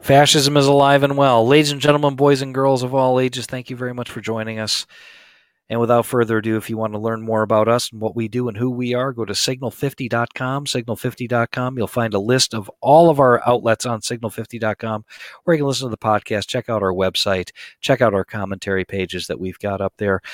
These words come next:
And we do appreciate your time. Uh, we're on all the major podcast pro-, platforms now, uh, Rumble, uh, Parler's back. Haven't been using it. We do apologize for that.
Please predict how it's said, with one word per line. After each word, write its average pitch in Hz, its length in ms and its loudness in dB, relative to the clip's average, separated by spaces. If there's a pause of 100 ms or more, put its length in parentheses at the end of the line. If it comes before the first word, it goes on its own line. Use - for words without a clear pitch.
(300)
And 104 240 2
we 107 80 4
do 104 160 2
appreciate 101 600 -2
your - 60 -10
time. 107 580 -2
Uh, 104 500 -4 (220)
we're 110 160 4
on 104 120 4
all 107 160 6
the 107 80 4
major 107 220 2
podcast 104 540 0
pro-, 104 180 0
platforms 101 580 -4
now, 101 380 0 (500)
uh, 101 220 -2
Rumble, 107 480 4 (400)
uh, 95 300 -2 (360)
Parler's 120 440 2
back. 120 500 2 (420)
Haven't 113 300 -6
been 113 160 -6
using 127 320 -4
it. 135 180 -8
We 104 120 -12
do 104 120 -6
apologize 104 540 0
for 110 140 -6
that. 104 260 -2